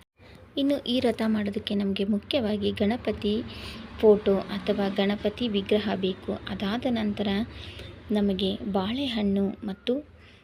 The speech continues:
ಇನ್ನಿತರ ನಿಮ್ಮ ಶಕ್ತಿ ಅನುಸಾರ ಹಣ್ಣುಗಳನ್ನ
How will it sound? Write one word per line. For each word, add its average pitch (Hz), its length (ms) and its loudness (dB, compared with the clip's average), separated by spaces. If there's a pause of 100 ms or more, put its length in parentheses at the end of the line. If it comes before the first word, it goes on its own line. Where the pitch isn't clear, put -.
(540)
ಇನ್ನಿತರ 233 580 2 (220)
ನಿಮ್ಮ 214 220 0
ಶಕ್ತಿ 214 400 -2
ಅನುಸಾರ 202 480 2
ಹಣ್ಣುಗಳನ್ನ 196 580 2